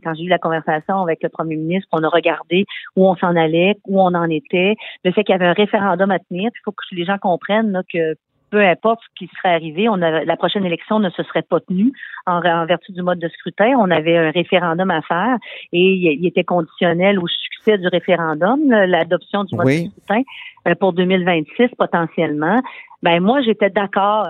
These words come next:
Speaker 1: avec la décision qu'on a prise. Mais
Speaker 2: Hmm.
Speaker 1: est-ce que je suis,
Speaker 2: Mais
Speaker 1: est-ce
Speaker 2: vous
Speaker 1: que
Speaker 2: avez,
Speaker 1: quand, euh,
Speaker 2: vous
Speaker 1: je
Speaker 2: avez
Speaker 1: porte
Speaker 2: violé
Speaker 1: un
Speaker 2: votre
Speaker 1: projet
Speaker 2: promesse.
Speaker 1: et que je le mets de l'avant,
Speaker 2: Ouais. Votre
Speaker 1: oui,
Speaker 2: promesse, vous l'avez
Speaker 1: je
Speaker 2: violée.
Speaker 1: vois cette finalité.
Speaker 2: Hein ?
Speaker 1: Ben, écoutez, on avait, on a déposé, on a mis de l'avant, on a travaillé pour qu'il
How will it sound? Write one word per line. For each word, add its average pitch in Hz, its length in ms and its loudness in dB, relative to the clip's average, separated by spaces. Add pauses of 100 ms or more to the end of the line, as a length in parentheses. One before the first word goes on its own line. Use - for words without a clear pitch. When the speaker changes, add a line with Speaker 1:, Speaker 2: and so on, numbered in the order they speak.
Speaker 1:
avec 151 200 -12
la 143 100 -10
décision 156 400 -10
qu'on 147 180 -8
a 123 80 -8
prise. 180 320 -8
Mais 165 80 0
Speaker 2:
Hmm. 127 140 2
Speaker 1:
est-ce 120 40 -6
que 269 180 2
je 226 140 2
suis, 240 260 0 (340)
Speaker 2:
Mais 151 80 4
Speaker 1:
est-ce 151 80 2
Speaker 2:
vous 135 40 0
Speaker 1:
que 269 60 4
Speaker 2:
avez, 202 140 4
Speaker 1:
quand, 247 280 0
euh, 214 60 6
Speaker 2:
vous 196 60 2
Speaker 1:
je 135 80 2
Speaker 2:
avez 139 160 0
Speaker 1:
porte 143 100 -2
Speaker 2:
violé 151 160 2
Speaker 1:
un 165 40 2
Speaker 2:
votre 151 140 2
Speaker 1:
projet 202 120 2
Speaker 2:
promesse. 175 480 2
Speaker 1:
et 226 40 -4
que 202 60 -8
je 185 60 -8
le 202 80 -2
mets 214 120 0
de 185 80 -14
l'avant, 190 440 -4
Speaker 2:
Ouais. 123 280 -2 (260)
Votre 143 180 2
Speaker 1:
oui, 185 100 -4
Speaker 2:
promesse, 180 260 2
vous 151 80 2
l'avez 135 260 2
Speaker 1:
je 131 40 -4
Speaker 2:
violée. 127 420 2
Speaker 1:
vois 190 140 2
cette 190 160 -8
finalité. 196 420 -8 (580)
Speaker 2:
Hein ? 139 220 2
Speaker 1:
Ben, 190 60 2
écoutez, 190 380 0
on 190 180 4
avait, 190 340 2
on 185 140 0
a 180 60 0
déposé, 240 520 2 (240)
on 190 200 2
a 180 80 2
mis 214 200 4
de 254 80 -2
l'avant, 269 480 0
on 196 140 -8
a 170 60 -10
travaillé 247 580 -4
pour 277 120 -10
qu'il - 120 -20